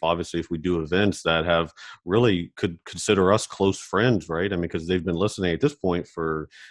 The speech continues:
twenty months to us. Um, you know, who knows where that could go? I mean, you d-, develop relationships, you know, connections, you know,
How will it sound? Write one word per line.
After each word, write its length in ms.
twenty 280
months 380
to 240
us. 240
Um, 480
you 100
know, 240
who 120
knows 240
where 80
that 140
could 120
go? 180
I 60
mean, 180
you 120
d-, 240
develop 340
relationships, 640
you 80
know, 60
connections, 720
you 80
know, 200